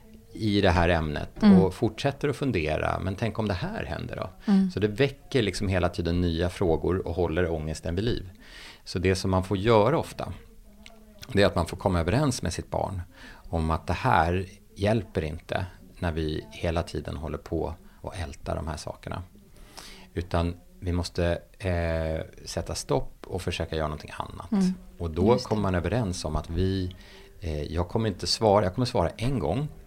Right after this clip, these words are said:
Speaker 2: Mm.
Speaker 1: och sen tar vi paus. Sen får du göra något annat. Sen får du läsa en bok om du känner det här. Eller du får, eh, sätta dig och spela T V-spel eller vad,
Speaker 2: Mm.
Speaker 1: vad som helst.
Speaker 2: Mm.
Speaker 1: Någonting annat. Det är en sak.
Speaker 3: Det låter jätteklokt.
Speaker 2: Mm.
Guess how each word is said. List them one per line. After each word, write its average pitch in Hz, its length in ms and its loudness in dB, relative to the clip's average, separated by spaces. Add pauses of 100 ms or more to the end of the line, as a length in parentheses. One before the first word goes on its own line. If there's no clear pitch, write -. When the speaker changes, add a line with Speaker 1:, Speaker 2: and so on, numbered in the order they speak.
(140)
Speaker 2:
Mm. 185 240 4
Speaker 1:
och 87 80 -4
sen 135 160 0
tar 110 140 0
vi 92 60 0
paus. - 260 -6
Sen 87 140 0
får - 100 -2
du 113 60 2
göra 95 120 2
något 80 140 -2
annat. 87 380 -4 (120)
Sen 92 180 -4
får 92 60 -4
du 87 80 4
läsa 73 240 -2
en 71 120 -8
bok - 380 0
om 80 80 -8
du 76 80 -8
känner - 240 -8
det - 60 -8
här. 87 260 -4
Eller 82 240 0
du 82 100 -6
får, 78 400 0
eh, 76 40 0 (260)
sätta - 180 -4
dig 78 60 -4
och 73 60 -4
spela 76 340 0 (380)
T 90 100 0
V-spel 78 380 -2
eller 82 120 -6
vad, 98 120 6
Speaker 2:
Mm. 98 140 6
Speaker 1:
vad 92 120 2
som 104 120 -2
helst. - 320 -6
Speaker 2:
Mm. 202 180 4
Speaker 1:
Någonting 101 300 2
annat. 87 340 -4 (1400)
Det 92 200 4
är 73 40 2
en 71 80 -4
sak. - 340 -12 (560)
Speaker 3:
Det 196 100 -4
låter 202 260 -4
jätteklokt. - 640 -8
Speaker 2:
Mm. 214 220 4